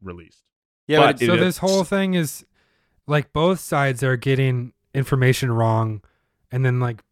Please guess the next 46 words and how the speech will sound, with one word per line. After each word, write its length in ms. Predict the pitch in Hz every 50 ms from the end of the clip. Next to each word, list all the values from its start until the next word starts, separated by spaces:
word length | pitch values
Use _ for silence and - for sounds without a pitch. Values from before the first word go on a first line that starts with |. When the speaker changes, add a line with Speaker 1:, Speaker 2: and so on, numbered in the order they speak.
| _
Speaker 3:
building 460 | - 135 127 127 123 135 131 127 123 120
this 340 | 120 113 104 - - - - -
image. 600 | 135 131 123 120 113 107 98 - - - - _ _
Speaker 1:
Basically, 400 | - 170 165 143 120 - - 92
Speaker 2:
yeah, 40 | 90
but 60 | 139
Speaker 1:
yeah. 60 | 123
Speaker 2:
like, 180 | 139 143 135 -
no, 180 | 127 147 143 139 - -
even 260 | 165 170 180 185 175
if, 160 | 170 - -
like, 180 | 151 139 123 127
no 180 | 127 131 135
one 140 | 131 127 127
actually 400 | - 117 117 120 - - 127 113
said 440 | - - 127 117 113 110 98 101 _ _ _
ninety-nine 560 | - 117 110 110 110 110 110 107 104 104 101
percent, 460 | - 104 98 - - 120 110 104 - - _ -
the 120 | 95 107 101
fact 260 | - 139 120 117 -
that 100 | 123 104
there 120 | 120 110
was 120 | 104 98 101
a 60 | 101
rumor 380 | 92 101 110 117 120 117 110 104
that 160 | 101 95 -
said 180 | - - 90
ninety-nine 360 | 87 92 95 95 95 95 92 87
percent 400 | - 95 - - 98 95 82 - _ _ _ _ _ _ _ _ _ _
prob-, 340 | - - 113 104 101 85 - -
like, 280 | 120 110 101 - _ -
still 280 | - - 151 139 120 110
could 460 | - - - 127 117 110 104 95 - -
influence 540 | 113 104 101 - - 113 101 98 95 -
this 220 | - 104 95 - -
one 160 | 107 98 92
percent 440 | - 90 87 - - 90 82 - - _ _ _
thing. 100 | - 98 -
Speaker 1:
It's 180 | 175 170 -
the 100 | - 196 170
sentiment 680 | - - 208 196 190 - - 175 170 165 156 151 -
that 180 | - 135 123 -
kind 260 | - - 131 127 123
of 260 | 120 113 107 107 - _ _ _ _ _ _ _ _ _ _ _ -
perpetuates 1000 | - 131 - - 131 123 - - - 117 113 113 110 110 - - - - - - -
and 460 | 117 110 104 101 101 101 98 92